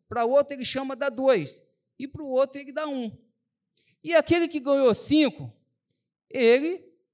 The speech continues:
investe, né, ele negocia e ganha mais cinco. E aquele que ganhou dois, ele negocia também e ganha mais dois. E o que ganhou um, o que que ele faz?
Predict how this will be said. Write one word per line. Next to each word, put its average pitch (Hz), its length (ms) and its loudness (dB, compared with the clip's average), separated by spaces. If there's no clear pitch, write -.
investe, 262 760 -4
né, 254 260 -10
ele 240 160 -6
negocia 254 800 -2
e 302 100 -6
ganha 254 300 0
mais 302 220 0
cinco. 330 380 0
E 311 120 -2
aquele 339 300 -2
que 311 120 -8
ganhou 254 400 2
dois, 202 640 0
ele 233 220 -4
negocia 247 600 -2
também 269 540 -2
e 330 60 -12
ganha 294 220 -12
mais 302 220 -6
dois. 262 280 0
E 330 60 -4
o - 20 -16
que 330 120 -12
ganhou 311 320 0
um, 269 120 0
o - 40 -4
que 269 120 -10
que 294 100 -12
ele 285 120 -10
faz? 214 520 -4